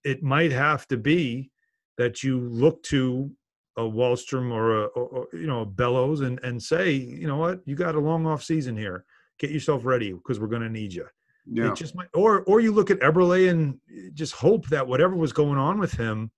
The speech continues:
Speaker 1: in the later stages, uh, of, of the, of the playoffs, 'cause that, I mean, aside from the overtime goal, which was a, a beautiful finish and a great pass, you know, you could just see he was fighting it. Like, he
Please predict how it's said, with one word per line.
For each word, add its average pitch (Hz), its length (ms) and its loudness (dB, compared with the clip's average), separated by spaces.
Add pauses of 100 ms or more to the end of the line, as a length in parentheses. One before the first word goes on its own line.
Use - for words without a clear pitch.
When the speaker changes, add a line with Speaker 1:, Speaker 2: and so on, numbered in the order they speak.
(600)
Speaker 1:
in 135 80 -4
the 131 100 -2
later 147 280 2
stages, 143 760 0
uh, 117 220 0
of, 117 340 -2
of 117 160 -4
the, 104 140 -4 (120)
of 127 140 -8
the 101 80 -10
playoffs, 135 520 0
'cause 101 200 -6
that, 143 220 -4 (320)
I 156 60 4
mean, 151 120 6
aside 202 300 4
from 170 120 2
the 147 80 4
overtime 143 480 2
goal, 123 260 0
which 117 280 -6 (500)
was 127 180 -8
a, 107 80 -8
a 107 120 -8
beautiful 135 420 -2
finish 165 440 -2
and 110 80 -6
a 101 40 -8
great 131 300 -2
pass, 156 540 -2 (800)
you 143 80 -2
know, 131 60 -2
you 143 160 -2
could 131 140 -6
just - 300 -4
see 202 220 2
he 160 260 0
was 156 180 -2
fighting 185 480 -2
it. 92 220 -16
Like, 117 140 -6
he 190 260 -4